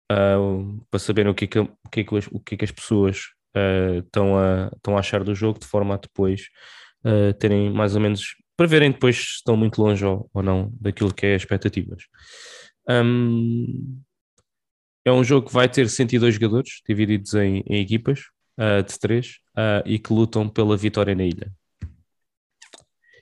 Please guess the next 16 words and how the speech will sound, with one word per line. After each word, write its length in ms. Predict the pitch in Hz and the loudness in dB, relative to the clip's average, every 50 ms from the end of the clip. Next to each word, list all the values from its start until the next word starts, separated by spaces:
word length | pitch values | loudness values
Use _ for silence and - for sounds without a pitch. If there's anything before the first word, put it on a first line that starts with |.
| _ _ _ _ _ _ _ _ _ _ | _ _ _ _ _ _ _ _ _ _
O 60 | - 127 | -8 0
que 120 | - 170 | 4 4
eu 40 | 160 | 4
achei 180 | 156 - 185 | 6 6 4
estranho 540 | 165 - - - 151 139 107 87 90 92 - - _ _ _ _ _ _ - | 4 4 4 2 4 4 4 4 2 -2 -6 -12 _ _ _ _ _ _ 2
é, 380 | 120 117 113 107 101 95 87 - _ _ | 4 4 4 4 2 0 -2 -6 _ _
ahm, 760 | 110 104 101 98 98 95 95 95 92 92 92 92 92 95 - - - 110 110 110 117 113 120 117 _ _ _ _ _ _ _ _ _ _ _ _ _ _ _ _ _ _ _ _ _ _ _ | -2 0 0 2 0 0 0 -2 -2 -4 -4 -4 -6 -6 -8 -10 -12 -14 -14 -16 -16 -16 -18 -18 _ _ _ _ _ _ _ _ _ _ _ _ _ _ _ _ _ _ _ _ _ _ _
pronto, 360 | 123 110 92 85 - - - - | 0 0 0 0 -4 -10 -6 0
a, 240 | - 120 123 - 139 | 0 2 2 2 0
a 20 | |
polémica 560 | 135 - 156 160 180 185 175 175 170 - 160 | 0 0 2 4 4 6 6 4 4 2 2
tem 120 | 151 156 151 | 2 2 0
sido 180 | - - 143 | 2 0 -2
por 100 | - - | -2 0
causa 280 | - 131 123 113 123 113 | 2 2 2 4 2 0
de 440 | 101 107 113 110 107 101 101 101 | 2 2 2 4 4 4 2 0